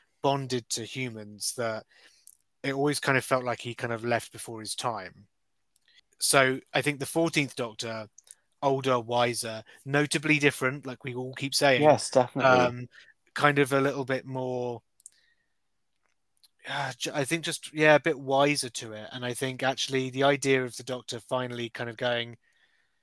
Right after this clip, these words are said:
Speaker 1: "All the stuff that I've been fighting for," actually seeing it, giving a, having, having had a chance to see it from the other side, because the Doctor is still out there fighting all of the battles that I would have to do.
Speaker 2: Mm.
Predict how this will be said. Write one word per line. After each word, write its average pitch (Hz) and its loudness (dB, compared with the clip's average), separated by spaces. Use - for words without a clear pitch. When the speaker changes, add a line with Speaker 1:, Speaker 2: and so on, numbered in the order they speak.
Speaker 1:
"All 160 -4
the 160 -4
stuff - 2
that 135 -6
I've 127 -6
been 123 -10
fighting 131 -4
for," 95 -18
actually 139 -2
seeing 139 -2
it, 147 -4
giving 156 -4
a, 151 -2
having, 147 0
having 165 4
had 165 4
a 151 -8
chance 131 0
to 120 -8
see 135 -2
it 131 -12
from 127 -12
the 127 -6
other 117 -8
side, 123 -2
because 117 -8
the 131 -6
Doctor 127 -4
is 120 0
still 147 6
out 135 6
there 104 -12
fighting 127 0
all 120 -10
of 113 -14
the 113 -14
battles 117 -2
that 120 -10
I 131 0
would 123 -6
have 113 -8
to - -12
do. 120 -6
Speaker 2:
Mm. 98 -2